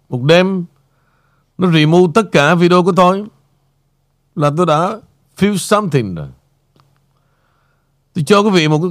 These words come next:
ví dụ nè. Cái channel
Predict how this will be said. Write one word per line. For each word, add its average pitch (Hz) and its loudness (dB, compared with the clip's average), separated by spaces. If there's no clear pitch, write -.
ví 202 0
dụ 143 -2
nè. 135 -6
Cái 202 -6
channel 156 2